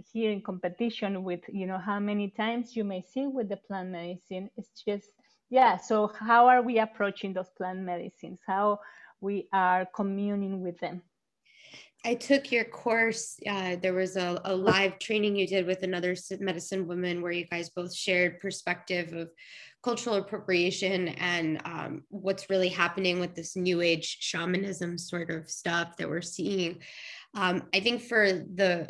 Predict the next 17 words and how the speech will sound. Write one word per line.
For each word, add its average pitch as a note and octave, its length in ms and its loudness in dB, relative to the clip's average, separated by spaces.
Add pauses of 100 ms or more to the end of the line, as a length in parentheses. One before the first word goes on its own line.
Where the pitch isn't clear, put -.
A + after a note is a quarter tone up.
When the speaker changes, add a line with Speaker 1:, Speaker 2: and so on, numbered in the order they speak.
Speaker 2:
the F#3 160 0
person G#3 440 0
out F#3+ 200 2
there F#3+ 320 4
who's F3 300 -4
feeling G3 300 2
a F3 80 -2
call F#3 500 0 (120)
to E3+ 100 -4
study F3+ 840 0 (240)
medicine F#3+ 880 0
in G3 120 2
any C4+ 300 0
sense, F3 600 -2
right? F#3+ 340 2
With F#3+ 160 2
Speaker 1:
Yeah. F3+ 240 -10